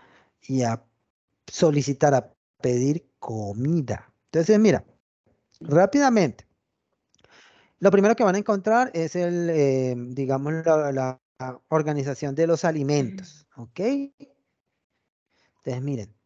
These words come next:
este es chévere porque está dairy products. ¿Qué es dairy products? Pues lo que nosotros llamamos productos lácteos, ¿no? No, ni medio parecidos, ¿no? Dairy. Dairy es el término para lácteo.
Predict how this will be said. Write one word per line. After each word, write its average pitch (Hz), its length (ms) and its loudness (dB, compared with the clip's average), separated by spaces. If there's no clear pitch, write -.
este 151 260 -2
es - 80 -2
chévere 214 420 6
porque 151 280 -6
está 120 360 -6
dairy 202 460 6
products. 202 600 0
¿Qué 180 160 -4
es 160 120 -12
dairy 190 320 0
products? 233 540 -2
Pues 165 160 -2
lo 156 80 -2
que 165 80 -6
nosotros 160 340 -4
llamamos 170 440 -2
productos 160 580 -4
lácteos, 160 880 -2
¿no? 185 160 -4
No, 156 160 -4
ni 165 240 4
medio 147 400 4
parecidos, 131 720 -2
¿no? 202 260 -6
Dairy. 143 680 4
Dairy 202 480 4
es 160 140 0
el 160 120 -6
término 175 400 -2
para 127 360 -6
lácteo. 127 800 -6